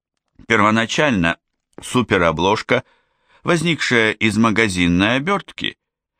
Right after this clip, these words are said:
выполняла лишь защитные функции, оберегая книгу от загрязнения и повреждения.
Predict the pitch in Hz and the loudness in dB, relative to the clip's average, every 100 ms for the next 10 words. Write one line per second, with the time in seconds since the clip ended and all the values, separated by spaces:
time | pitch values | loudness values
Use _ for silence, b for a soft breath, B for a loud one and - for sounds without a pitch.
0 | b - 147 160 170 208 202 165 160 156 | b -2 0 2 2 0 0 0 -2 -4
1 | - 110 147 - 98 85 76 78 64 - | -6 -4 -4 -2 -2 -2 -2 -2 -4 -4
2 | 69 104 - - 165 180 - _ _ _ | -4 -4 -8 -4 0 0 -4 _ _ _
3 | _ - 185 180 160 151 143 127 131 143 | _ -2 0 0 0 0 0 0 0 2
4 | 107 - 95 90 90 90 90 98 151 151 | 0 0 -2 -2 -2 0 -2 0 -2 0
5 | 139 131 123 - _ _ - 107 104 92 | 0 0 -2 -8 _ _ -2 0 0 0
6 | 87 71 - 55 50 50 | 0 -2 -6 -6 -6 -8